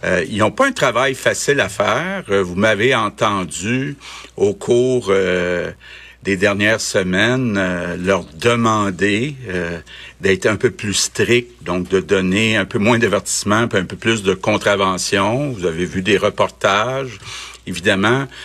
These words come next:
en ayant un couvre-feu à huit heures, ben, ça devient difficile pour quelqu'un d'expliquer qu'ils sont un groupe dans une maison après huit heures. Donc, euh,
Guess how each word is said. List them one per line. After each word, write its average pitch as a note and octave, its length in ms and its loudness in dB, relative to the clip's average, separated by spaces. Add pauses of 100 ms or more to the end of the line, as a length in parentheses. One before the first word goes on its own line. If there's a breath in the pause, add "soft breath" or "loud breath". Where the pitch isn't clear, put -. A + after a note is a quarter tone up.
(220 loud breath)
en G2+ 160 4
ayant G#2+ 240 4
un A#2+ 100 2
couvre-feu A#2+ 880 0
à F#2+ 80 2
huit F2+ 300 -2
heures, A2+ 420 0 (720 loud breath)
ben, G#2 300 2
ça G#2 200 0
devient G2+ 340 0
difficile C3 500 0
pour G2+ 220 -2
quelqu'un G#2 540 0
d'expliquer A2+ 680 0
qu'ils - 80 -6
sont G2 340 -2
un F2 120 0
groupe F#2 360 0
dans F#2 160 0
une F#2 200 0
maison F#2 600 0
après F#2+ 260 0
huit E2 260 -4
heures. F#2+ 300 0
Donc, F2+ 380 -4
euh, F#2 220 4